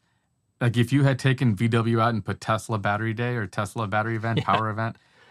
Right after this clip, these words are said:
Speaker 1: you would have almost not noticed except for maybe the color scheme. That's how related they were. I mean, all the way down to calling them gigafactories, which,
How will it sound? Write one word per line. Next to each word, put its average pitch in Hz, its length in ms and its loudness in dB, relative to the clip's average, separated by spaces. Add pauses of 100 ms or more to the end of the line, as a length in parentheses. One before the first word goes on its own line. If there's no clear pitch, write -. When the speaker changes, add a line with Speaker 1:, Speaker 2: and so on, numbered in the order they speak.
Speaker 1:
you 131 180 4
would 147 100 4
have 139 240 -2
almost 131 380 2
not 113 180 0
noticed 117 320 0
except 113 300 -6
for 113 80 -6
maybe 110 180 -2
the 95 80 -6
color 127 340 -6
scheme. 151 440 -4 (340)
That's 139 280 2
how 135 320 0
related 117 500 0
they 104 140 0
were. 95 240 -2
I 104 80 -4
mean, 113 220 0
all 120 180 4
the 147 60 -2
way 147 100 2
down 123 300 2
to 107 80 -6
calling 117 480 -2 (180)
them 98 200 -4
gigafactories, 127 840 -2
which, 107 360 -6